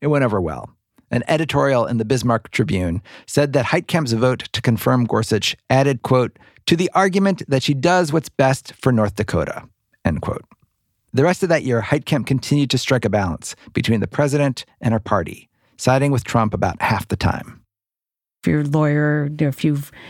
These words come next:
Speaker 2: ever argued a position, you know, you basically have to have theory of your case. And
Speaker 1: Right.
Speaker 2: the theory of my case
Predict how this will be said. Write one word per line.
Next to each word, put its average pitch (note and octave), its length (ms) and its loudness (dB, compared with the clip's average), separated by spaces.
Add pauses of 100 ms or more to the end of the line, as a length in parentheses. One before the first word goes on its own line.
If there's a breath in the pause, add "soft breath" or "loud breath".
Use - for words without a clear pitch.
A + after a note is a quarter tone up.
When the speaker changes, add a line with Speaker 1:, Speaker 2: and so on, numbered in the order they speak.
(140 loud breath)
Speaker 2:
ever D3 440 0
argued D3+ 360 2
a C#3+ 80 0
position, D3+ 480 0
you D3+ 120 2
know, D#3+ 100 2
you F#3 260 0
basically A3 480 -2
have F#3 160 0
to E3+ 80 0
have D3+ 100 -2 (120)
theory E3+ 300 0
of D3+ 60 -4
your D#3 100 -6
case. - 440 -4
And D#3 160 0 (240 loud breath)
Speaker 1:
Right. E3 120 -4
Speaker 2:
the F#3+ 80 2
theory G#3+ 340 2
of D#3 120 0
my D#3 220 0
case - 600 -8